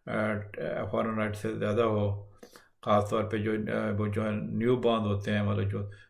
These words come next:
ट्वेल्व वीक्स तक जो बच्चे होते हैं उनमें, तो वो ज़रूर डॉक्टर दिखा-, दिखाएं, ठीक है। या फिर ये ना कि बुखार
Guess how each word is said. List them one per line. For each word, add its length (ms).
ट्वेल्व 220
वीक्स 300
तक 100
जो 180
बच्चे 300
होते 220
हैं 80
उनमें, 280
तो 120
वो 200
ज़रूर 480
डॉक्टर 260
दिखा-, 400
दिखाएं, 680
ठीक 160
है। 240
या 260
फिर 260
ये 60
ना 100
कि 120
बुखार 400